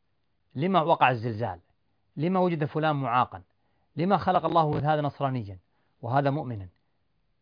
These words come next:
لماذا لم يجعل الله القوة في الشيء الفلاني، لماذا لم يمت فلان، لماذا طال عمر فلان، لماذا كفر فلان، لماذا آمن فلان، لماذا عصى فلان. لا يقال في حق الله لما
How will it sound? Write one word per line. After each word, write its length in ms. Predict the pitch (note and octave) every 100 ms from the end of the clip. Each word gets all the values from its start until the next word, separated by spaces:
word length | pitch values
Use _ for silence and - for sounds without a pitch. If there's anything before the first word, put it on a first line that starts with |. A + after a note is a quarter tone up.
| _ _ _ _ -
لماذا 420 | B2+ D3 F#3 F#3
لم 100 | F#3
يجعل 160 | F3+ D#3+
الله 120 | E3+
القوة 300 | C#3 F3 D#3+
في 240 | C#3 D#3 - _ _ -
الشيء 500 | D3+ - D3 - D3+
الفلاني، 380 | B2 C3+ A2 G2+ _ _ _ _ _ _ -
لماذا 480 | D3 F3 F#3 F3+
لم 180 | F#3 F3+
يمت 260 | F3+ F#3 -
فلان، 380 | E3 D3 A#2 F2+ -
لماذا 340 | C3 F3 F3
طال 220 | F3 F#3
عمر 260 | E3 E3+ E3
فلان، 360 | B2 C#3+ A#2 F2+ _ _ _ -
لماذا 320 | C3+ E3 F#3
كفر 360 | F3 F#3 E3 E3
فلان، 280 | D3 D#3+ A2+
لماذا 420 | B2+ G3 F3+ F3
آمن 200 | E3+ D#3+
فلان، 260 | C3+ D3+ A2
لماذا 300 | D3 G3 E3+
عصى 280 | F3 F3+
فلان. 280 | C#3 D#3 B2+ - _ _ _ _ -
لا 120 | D3
يقال 240 | F3+ E3
في 60 | A#2+
حق 140 | - D#3
الله 200 | D3+ B2+
لما 420 | C#3+ B3+ E4